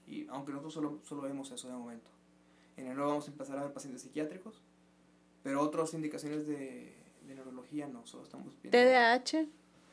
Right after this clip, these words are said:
Speaker 1: Eh, eh, mm, pues eso todavía está en vías de a ver qué pasa. Se está investigando mucho, pero no suficiente. No suficiente.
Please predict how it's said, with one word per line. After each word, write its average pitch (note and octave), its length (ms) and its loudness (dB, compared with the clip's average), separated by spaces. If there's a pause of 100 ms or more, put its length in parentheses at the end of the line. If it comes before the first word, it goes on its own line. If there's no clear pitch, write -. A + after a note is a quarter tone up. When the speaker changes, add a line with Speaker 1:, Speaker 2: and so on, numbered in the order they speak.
(240)
Speaker 1:
Eh, - 240 -8 (100)
eh, B2+ 140 -14 (320)
mm, D#3+ 200 -4 (160)
pues D3 220 0
eso F3+ 200 -6
todavía F3+ 320 6
está E3+ 480 4
en D#3 140 2
vías D#3+ 440 6
de C#3+ 360 -2 (280)
a B2 140 -12
ver C3+ 160 -8
qué - 100 -12
pasa. - 340 -14 (840)
Se - 100 -14
está - 140 -14
investigando B2+ 440 -10
mucho, F#3 460 -2
pero D#3+ 380 -4 (420)
no C3+ 160 -6
suficiente. C3 540 -6 (920)
No - 100 -20
suficiente. - 460 -16